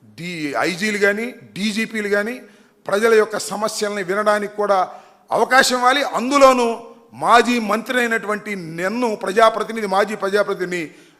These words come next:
ఆయన నన్ను కూడా వినడానికి మీరు సుముఖంగా లేరంటే మీరు కాకి బట్టలు వేసుకోవటం ఎందుకయ్యా? పచ్చ చొక్కాలు వేసుకోండి కింద నుంచి పైదాకా, మాకేం అభ్యంతరం లేదు. రోజులు ఎప్పుడు ఒకేలాగా ఉండవనే విషయాన్ని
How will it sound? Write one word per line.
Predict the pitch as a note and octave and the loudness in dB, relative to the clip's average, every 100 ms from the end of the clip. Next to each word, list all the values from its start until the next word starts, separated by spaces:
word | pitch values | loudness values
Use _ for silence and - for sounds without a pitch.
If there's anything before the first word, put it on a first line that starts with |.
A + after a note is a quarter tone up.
| _ C3+ | _ -6
ఆయన | F3 | -4
నన్ను | D3+ E3+ B3+ D#4 | -4 -2 -2 2
కూడా | C#4+ C4 A3+ | 4 6 4
వినడానికి | G#3 G#3+ B3 B3 A3+ | 2 0 0 -2 -4
మీరు | G#3 G3 | -8 -8
సుముఖంగా | G#3 G#3 A#3+ G#3+ | -10 -10 -6 -4
లేరంటే | G3 G3 F#3+ F#3+ E3+ E3+ - - _ _ _ | -2 -4 -4 -4 -4 -4 -12 -20 _ _ _
మీరు | A#2+ C3+ E3+ D#3+ | -20 -10 -8 -4
కాకి | C#3 E3+ G#3+ | 0 0 0
బట్టలు | G#3 G3+ G3+ | -2 -2 -4
వేసుకోవటం | G3+ G#3 G3+ | -4 -6 -6
ఎందుకయ్యా? | F3 C#3 B2+ E3+ F#3 E3 - _ _ _ _ _ _ D#3 | -8 -8 -4 -4 -6 -14 -20 _ _ _ _ _ _ -16
పచ్చ | - A#3 | -10 -8
చొక్కాలు | A#3 A#3 | -2 0
వేసుకోండి | A3 B3 B3+ A3+ D3 - _ _ _ _ | 0 0 -2 -2 -8 -18 _ _ _ _
కింద | F#3+ | -10
నుంచి | G3+ G3 | -10 -6
పైదాకా, | F3+ F3 F3 D3 C#3 | -4 0 0 -2 -6
మాకేం | D3 E3+ | -6 -2
అభ్యంతరం | D#3+ D#3+ F#3 F3 | -4 -4 -6 -6
లేదు. | C#3 F#2+ - _ _ _ _ _ _ _ _ _ _ | -8 -10 -18 _ _ _ _ _ _ _ _ _ _
రోజులు | C#3 F3 E3+ | -6 -4 -4
ఎప్పుడు | E3 F3+ F3 | -6 -4 -2
ఒకేలాగా | E3+ F3 G3 F#3+ F#3 F3+ | -2 -2 0 2 4 2
ఉండవనే | F3 F3 E3+ E3+ | 2 0 0 -2
విషయాన్ని | D#3+ F3+ E3 D#3+ | -4 -2 -2 -4